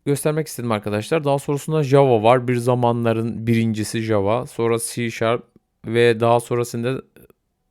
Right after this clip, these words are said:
yani donanımda kullanılan, gömülü sistemlerde kullanılan C plus plus. Go, Go var arkadaşlar. Onun da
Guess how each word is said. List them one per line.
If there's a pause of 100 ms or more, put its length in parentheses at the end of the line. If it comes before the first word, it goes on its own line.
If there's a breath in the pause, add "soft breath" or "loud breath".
(140)
yani
donanımda
kullanılan,
gömülü
sistemlerde
kullanılan
C
plus
plus. (640 loud breath)
Go, (120)
Go
var
arkadaşlar.
Onun
da